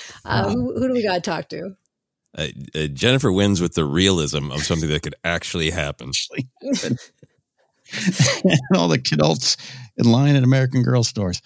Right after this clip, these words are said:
Speaker 3: Uh, it'd be something. All right. <laughs> Final, final holiday wish for the day. Uh, we all three have, uh, got to experience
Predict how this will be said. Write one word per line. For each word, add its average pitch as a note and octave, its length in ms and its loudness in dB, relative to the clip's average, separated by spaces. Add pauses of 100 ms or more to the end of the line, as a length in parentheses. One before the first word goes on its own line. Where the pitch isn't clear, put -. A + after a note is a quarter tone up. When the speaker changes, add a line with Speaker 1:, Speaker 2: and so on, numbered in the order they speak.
(400)
Speaker 3:
Uh, A#2 360 6
it'd G2 100 0
be - 60 -2
something. - 300 -2 (380)
All D#3+ 100 6
right. - 520 4
<laughs> - 60 -20 (400)
Final, G2+ 200 2 (160)
final F#3+ 320 2
holiday B2+ 380 4
wish G#2 360 0 (480)
for C3+ 120 4
the A#2+ 140 6
day. G#2 340 4 (320)
Uh, A2 360 6
we C#3+ 180 6
all A#2 260 6
three A2+ 320 2
have, G2+ 200 2
uh, F#2+ 200 4
got F#2+ 180 2
to F#2+ 80 -2
experience F#2+ 600 0